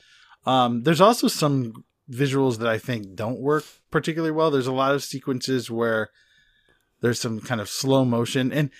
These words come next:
like, I have to say, I saw this on my home, you know, my, my home T V, um, watched it through H B O Max. So I didn't go to a theater. Maybe things are a little bit different, presented a little differently in the theaters. But, um,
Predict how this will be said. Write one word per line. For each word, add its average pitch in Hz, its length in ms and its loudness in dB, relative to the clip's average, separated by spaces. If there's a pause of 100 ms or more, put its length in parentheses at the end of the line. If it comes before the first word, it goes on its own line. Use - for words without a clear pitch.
(160)
like, 131 240 2
I 139 100 2
have 147 180 6
to 143 180 6
say, 156 300 4
I 120 220 4
saw 127 260 2
this 120 200 -2
on 113 140 -2
my 107 160 -4
home, 120 600 -4
you 110 120 -6
know, 101 220 -8
my, 98 400 -10
my 101 160 -6
home 120 280 -2
T 104 200 -8
V, 92 340 -10 (500)
um, 101 580 -2
watched 104 260 -6
it 104 180 -8
through 104 180 -8
H 98 200 -10
B 101 120 -8
O 98 80 -10
Max. 135 420 0
So 127 140 0
I 117 120 -2
didn't 135 260 -2
go 127 100 0
to 123 140 -2
a 110 40 -2
theater. 160 300 2
Maybe 127 300 0
things 123 320 -4
are 110 200 -4
a 107 100 -8
little 151 280 -2
bit 131 260 -2 (300)
different, 131 380 -4
presented 120 420 -4
a 117 40 -6
little 123 220 -4
differently 127 380 -6
in 123 80 -8
the 117 60 -12
theaters. 135 440 -6 (640)
But, 123 320 0 (120)
um, 120 400 -2